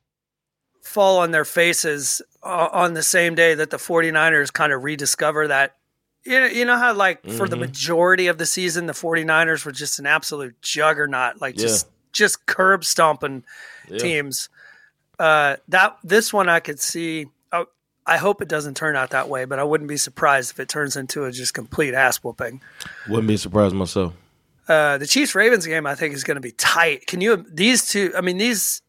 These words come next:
Speaker 1: the
Speaker 2: Yeah.
Speaker 1: Chiefs have kind of quietly had one of the best defenses in the league. Ravens have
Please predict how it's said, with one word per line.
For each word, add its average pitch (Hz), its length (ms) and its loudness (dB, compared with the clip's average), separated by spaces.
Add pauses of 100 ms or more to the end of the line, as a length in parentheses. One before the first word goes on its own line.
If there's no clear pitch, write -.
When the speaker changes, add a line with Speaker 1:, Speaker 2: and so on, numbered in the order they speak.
Speaker 1:
the 156 100 -8
Speaker 2:
Yeah. 160 100 -8
Speaker 1:
Chiefs 233 320 0
have 175 260 0
kind 185 240 0
of 135 200 -8
quietly 190 540 0
had 156 240 0
one 156 180 -6
of 151 60 -6
the 143 60 -6
best 156 240 0
defenses 151 540 -4
in 143 100 -4
the 135 80 -8
league. 175 280 0
Ravens 160 440 2
have 139 300 -2